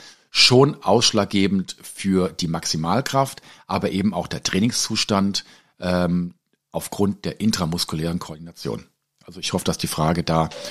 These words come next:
gut beantwortet werden könnte. Dann eine Leserin, ähm, aus dem Sächsischen schreibt, ähm, in Episode vier fiel der Satz, „Zum Glück sind wir ja kein Auto“,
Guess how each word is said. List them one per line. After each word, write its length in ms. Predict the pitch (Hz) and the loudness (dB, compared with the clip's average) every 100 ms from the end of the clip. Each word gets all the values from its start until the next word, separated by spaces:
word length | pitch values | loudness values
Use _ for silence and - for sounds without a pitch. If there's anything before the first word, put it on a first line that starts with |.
| - - | -14 -8
gut 200 | 120 117 | -4 2
beantwortet 480 | - 101 101 90 95 | 2 2 2 0 2
werden 180 | 85 90 | -2 -2
könnte. 380 | 92 80 76 - _ _ _ _ _ _ - | -4 -4 -6 -10 _ _ _ _ _ _ 0
Dann 340 | 113 113 113 | 4 6 4
eine 420 | 107 104 104 95 | 2 2 4 4
Leserin, 960 | 90 98 110 104 92 90 139 208 269 - _ _ _ _ _ - | 2 4 6 6 2 6 8 8 8 0 _ _ _ _ _ -6
ähm, 500 | 110 110 113 113 113 113 | 2 4 6 6 6 4
aus 420 | 101 101 98 - | 2 4 4 4
dem 380 | 101 95 90 82 | 2 2 2 0
Sächsischen 720 | 131 - 185 - 185 202 - - | 0 2 4 4 4 2 -2 0
schreibt, 1080 | - - 101 110 127 - - - - - - | 0 2 2 4 2 0 -8 0 0 0 -2
ähm, 880 | 117 123 123 127 127 123 123 123 - - _ - | -4 0 0 0 2 2 2 0 -4 -20 _ -6
in 140 | 147 | -4
Episode 600 | 123 - 123 113 123 123 101 | -2 0 2 6 4 4 0
vier 720 | - - 120 123 165 190 - | -2 -2 4 6 6 6 2
fiel 420 | - - 120 117 | -6 0 2 4
der 200 | 110 98 | 4 2
Satz, 500 | 87 117 - - - - - _ | 2 0 2 2 0 -2 -20 _
„Zum 200 | - 135 | 0 0
Glück 260 | - 123 - | 4 2 4
sind 220 | 120 - | 2 4
wir 80 | 104 | 4
ja 80 | |
kein 340 | 95 - 87 - | 2 0 -2 0
Auto“, 680 | 92 131 - 175 214 - | 4 4 4 4 2 0